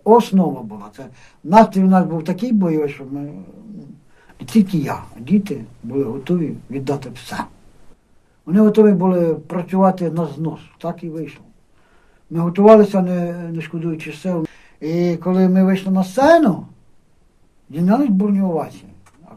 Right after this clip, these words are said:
коли ми почалися грати, ну, знаєте, по-перше, було це все неочікувано. В залі була реально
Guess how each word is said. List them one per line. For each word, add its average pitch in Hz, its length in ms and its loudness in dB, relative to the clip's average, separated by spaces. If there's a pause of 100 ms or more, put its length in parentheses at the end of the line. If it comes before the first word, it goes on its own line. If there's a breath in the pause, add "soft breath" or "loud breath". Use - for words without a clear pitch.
коли 143 160 -8
ми 139 120 -8
почалися 120 600 -20
грати, 202 200 -14 (2500)
ну, 117 100 -18 (260)
знаєте, 196 460 -12 (2250)
по-перше, 165 500 -8
було 151 300 -6
це 147 100 -18
все 156 180 -14
неочікувано. 147 600 -14 (760 loud breath)
В 139 100 -20
залі 254 300 0
була 135 300 -10
реально 175 460 -6